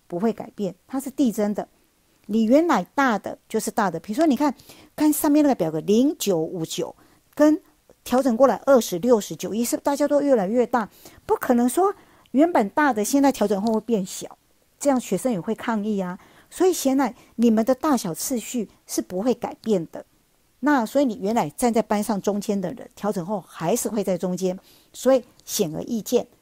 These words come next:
好，来，第四个选项应该是对的，关键就是你这个对数函数是一个递增，对不对？好，它的，它是一个递增性的话，就不会改变那个次序。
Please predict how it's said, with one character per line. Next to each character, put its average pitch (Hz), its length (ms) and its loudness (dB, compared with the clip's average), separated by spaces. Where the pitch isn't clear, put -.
好， 165 200 -10
来， 113 220 -10
第 262 160 2
四 220 240 -2
个 156 120 -8
选 - 200 -12
项 190 220 -6
应 269 180 6
该 240 160 8
是 - 140 4
对 202 240 6
的， - 240 -14
关 240 220 0
键 233 220 -4
就 220 100 -8
是 208 220 -6
你 202 80 -6
这 320 100 -2
个 370 60 -2
对 359 160 2
数 320 160 0
函 233 120 0
数 254 120 -2
是 240 120 -6
一 226 40 -2
个 208 100 -6
递 214 200 -6
增， 202 240 -8
对 254 100 0
不 254 60 4
对？ 240 120 2
好， 180 260 -4
它 349 220 0
的， 302 140 0
它 269 140 -4
是 269 120 -4
一 254 40 -2
个 240 100 -2
递 247 220 -2
增 220 180 0
性 208 220 -6
的 175 120 -10
话， 175 300 -4
就 - 140 0
不 - 240 -6
会 247 160 2
改 - 240 -10
变 208 220 -4
那 180 60 -10
个 180 120 -4
次 185 260 -8
序。 - 300 -12